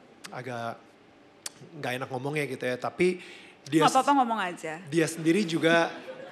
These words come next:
Speaker 1: dia sendiri juga ngomong bahwa dia ketemu dengan seorang anak perempuan
Speaker 2: Hmm.
Speaker 1: gitu. Dan si anak perempuan ini bilang, "I'm your sister."
Speaker 2: Hmm.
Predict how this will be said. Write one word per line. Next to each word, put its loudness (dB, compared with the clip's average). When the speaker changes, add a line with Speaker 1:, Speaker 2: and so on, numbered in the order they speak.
Speaker 1:
dia 4
sendiri 0
juga 0
ngomong 2
bahwa 2
dia 2
ketemu -4
dengan 0
seorang 2
anak -4
perempuan 0
Speaker 2:
Hmm. -12
Speaker 1:
gitu. -2
Dan -2
si -2
anak 0
perempuan -2
ini -8
bilang, -2
"I'm -4
your -4
sister." -6
Speaker 2:
Hmm. -8